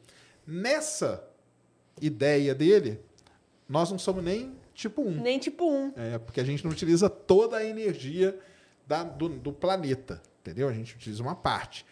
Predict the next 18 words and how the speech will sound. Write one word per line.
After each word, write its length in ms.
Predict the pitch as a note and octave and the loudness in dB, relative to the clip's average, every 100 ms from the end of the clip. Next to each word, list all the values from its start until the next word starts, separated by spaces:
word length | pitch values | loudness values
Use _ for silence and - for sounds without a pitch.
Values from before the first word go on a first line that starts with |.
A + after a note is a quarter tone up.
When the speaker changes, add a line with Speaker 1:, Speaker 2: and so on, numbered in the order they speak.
| - - _ | -20 -20 _
Speaker 1:
E 100 | A2+ | -2
aí 160 | C#3 C#3 | 0 0
tem 160 | C#3+ C#3+ | -4 -4
todo 220 | E3 F3+ | -4 -4
um 60 | F#3+ | -4
cálculo 440 | - D3 D3+ C#3+ | 2 4 4 2
que 80 | - | 0
ele 100 | C#3 | 0
faz 220 | C3 B2 | 0 0
lá, 160 | C#3+ F3 | 0 -2
é 60 | |
legal 240 | D#3 D3 D3+ | -2 0 2
pra 120 | D#3+ | 2
caramba 640 | - F3+ C#3 D3 D#3+ E3+ F3 | 0 2 2 0 2 0 0
essa, 540 | C3+ C#3 - C3+ B2+ A2 | -4 -4 -2 -2 -2 -6
essa 260 | C3 - | -6 -2
ideia 360 | C3 A#2 B2+ D#3 | -2 0 0 2
dele. 380 | E3+ D#3+ F#3+ | 2 2 2